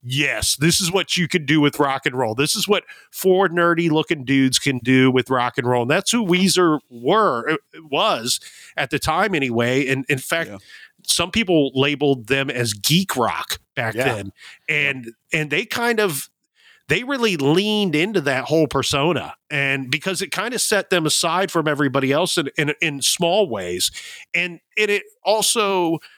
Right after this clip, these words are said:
Speaker 1: went a whole, went a long way into the grunge genre as well.
Speaker 2: Yeah.
Speaker 1: And they were kind of the cleaner,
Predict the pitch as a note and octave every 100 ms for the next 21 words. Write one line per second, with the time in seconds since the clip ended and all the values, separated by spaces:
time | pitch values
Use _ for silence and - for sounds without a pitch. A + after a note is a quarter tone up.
0 | _ _ _ D#3 F#3+ F3 F#3+ F3+ F3 D3+
1 | F3+ E3+ D3 D#3 D#3+ D#3 D3+ D3+ C#3 C#3+
2 | C#3+ - D3 C#3 B2 C3 A#2+ C3 C#3 C3+
3 | A#2 - - _ _ A2+ C3 A#2+ A2 G#2
4 | G#2 A#2 A#2 A#2 B2 A2 F#2 - - G#2+
5 | C#3+ D3+ F3 F#3 - F3 F3 D#3+ C#3 -
6 | - E3+ F3+ E3 C#3+ C3 A#2+